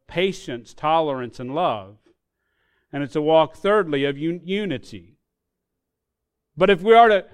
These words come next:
walk in unity, what about the diversity which exists in the body of Christ? And so Paul begins in verse seven. He begins to, to give that answer as he turns to discuss the gifts of the Spirit.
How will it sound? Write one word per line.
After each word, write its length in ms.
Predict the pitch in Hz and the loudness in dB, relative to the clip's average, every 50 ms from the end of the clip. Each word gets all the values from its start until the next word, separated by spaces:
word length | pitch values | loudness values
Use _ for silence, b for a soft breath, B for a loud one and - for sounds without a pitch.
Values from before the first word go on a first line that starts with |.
| - _ | -16 _
walk 340 | - 180 214 233 240 233 220 | 2 6 8 8 8 6 4
in 140 | 202 185 | -2 -4
unity, 380 | 185 196 233 262 262 226 208 202 | -2 -2 0 -2 0 0 -2 0
what 240 | 190 202 220 240 240 | 4 4 6 6 6
about 280 | 226 202 220 220 214 | 6 6 6 4 4
the 80 | - 214 | 2 0
diversity 720 | 185 196 202 175 214 233 254 262 254 - - 202 190 202 | 0 0 2 4 6 8 8 6 6 2 -2 -2 -2 -2
which 220 | 196 185 196 185 - | 0 0 0 0 0
exists 400 | 202 170 170 208 226 226 220 - | -4 0 4 4 4 4 4 0
in 80 | 196 | -4
the 80 | 190 180 | -2 0
body 280 | 160 165 160 160 165 175 | 2 4 4 4 4 2
of 100 | 170 - | 0 -2
Christ? 640 | - 214 240 233 208 180 143 117 113 107 - - | 0 2 4 6 6 6 4 2 -4 -12 -16 -14
And 180 | - 131 139 127 b b b | -10 -10 -10 -10 b b b
so 160 | - - 185 | -6 -4 -4
Paul 320 | 160 - 180 190 202 214 220 | 0 4 6 8 8 8 8
begins 420 | 175 190 180 175 196 196 196 165 | 6 4 0 2 2 2 2 0
in 80 | 180 175 | -2 0
verse 240 | 165 185 185 170 - | 0 0 0 0 0
seven. 500 | - 226 240 254 254 208 214 196 180 b b b b b b | 4 6 6 6 6 6 2 0 -2 b b b b b b
He 140 | 190 190 196 | 0 0 0
begins 480 | 180 180 196 170 190 208 226 226 156 - | 0 -2 -2 0 0 0 0 0 -2 -2
to, 120 | 196 170 | -4 -4
to 360 | 151 151 151 _ _ - 180 | -4 -6 -14 _ _ -6 -6
give 380 | 156 139 143 196 233 277 285 269 | -4 -2 2 6 6 6 6 6
that 180 | 247 202 175 | 4 4 4
answer 360 | 165 165 170 170 170 185 185 185 | 2 0 0 -2 -2 -2 2 4
as 160 | 190 180 160 | 4 4 2
he 80 | 180 | 0
turns 380 | 180 - 185 208 220 226 214 - | -4 -2 0 2 2 0 0 -4
to 140 | - 190 170 | -10 -10 -8
discuss 500 | 170 175 - - - 220 233 214 196 151 | -8 -8 -6 0 4 4 6 6 4 2
the 140 | - 190 170 | -2 -6 -2
gifts 280 | 156 180 180 170 - | 0 0 -2 -2 -4
of 80 | 190 185 | -8 -8
the 80 | 190 | -10
Spirit. 560 | 185 - - 226 220 196 160 123 110 98 95 | -10 -6 0 2 2 2 2 0 -4 -8 -14